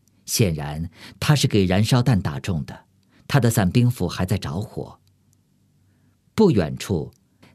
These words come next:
在一座刚占领的小地头堡里，一等兵爱德华·塔潘顿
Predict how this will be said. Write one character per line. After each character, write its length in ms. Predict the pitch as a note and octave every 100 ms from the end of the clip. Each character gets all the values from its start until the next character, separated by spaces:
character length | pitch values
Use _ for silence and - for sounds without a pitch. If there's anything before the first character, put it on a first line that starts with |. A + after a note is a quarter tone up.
| -
在 200 | D3 A2+
一 100 | G2+
座 280 | A2 F2+ D#2+
刚 260 | C#3 C3
占 200 | E3+ B2+
领 180 | F2 D#2
的 300 | D#2 D2 C#2 - -
小 280 | - C3 A#2+
地 200 | F#3+ A2+
头 160 | B2
堡 240 | - E2+ B2+
里， 340 | D2+ G#1+ - _ _ _ _ -
一 160 | G#3
等 180 | G3+ G2
兵 220 | G#2 B2
爱 240 | C3 F#3 A#2
德 100 | G#2
华· 400 | - C2+ D2+ F2 _
塔 240 | - G#2+ F2
潘 240 | - C3+
顿 360 | C#3 C3+ D2